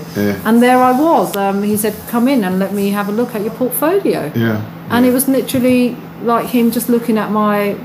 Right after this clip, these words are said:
Speaker 2: creative work and not even saying a word about anything else,
Speaker 1: Yeah.
Speaker 2: apart from, "How did you go from there to
Speaker 1: Yeah,
Speaker 2: there?
Speaker 1: yeah.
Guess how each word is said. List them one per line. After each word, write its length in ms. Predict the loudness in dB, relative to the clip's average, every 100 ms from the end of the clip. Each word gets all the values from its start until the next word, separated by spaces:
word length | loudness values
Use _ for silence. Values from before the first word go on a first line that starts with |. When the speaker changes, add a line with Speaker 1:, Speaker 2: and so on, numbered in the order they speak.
| -10
Speaker 2:
creative 480 | -2 0 0 -4 -2
work 360 | 0 2 0 -4 -12 -16 -8
and 140 | -2 0
not 160 | 2
even 220 | 0 0 -2
saying 460 | -2 -2 0 -2 -2
a 60 | -6
word 480 | -2 0 2 0 -2
about 380 | -4 -2 -2 -6 -14 -16 -16 -16 -16 -16 -16 -10 -2
anything 340 | 0 2 2
else, 300 | 2 0 0
Speaker 1:
Yeah. 200 | 2 2
Speaker 2:
apart 260 | 0 -4 -4
from, 360 | -2 -2 -2 -6
"How 180 | -4 -4
did 220 | -4 -6
you 60 | -4
go 160 | -4
from 200 | -2 -2
there 140 | -2 0
to 100 | 2
Speaker 1:
Yeah, 60 |
Speaker 2:
there? 180 | 2 2
Speaker 1:
yeah. 100 | 0